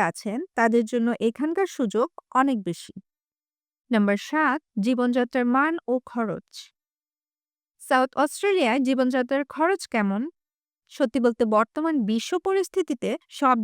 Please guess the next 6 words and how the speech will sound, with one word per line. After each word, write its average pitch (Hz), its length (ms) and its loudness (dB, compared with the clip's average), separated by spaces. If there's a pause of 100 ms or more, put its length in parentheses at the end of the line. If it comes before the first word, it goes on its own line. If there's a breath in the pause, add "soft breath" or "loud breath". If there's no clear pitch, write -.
জায়গাতেই 254 540 2
খরচ 214 360 2
বেড়েছে। 185 420 -4 (920)
তবে 208 180 2 (160)
অস্ট্রেলিয়ার 269 580 2 (420 soft breath)
বড় 254 180 4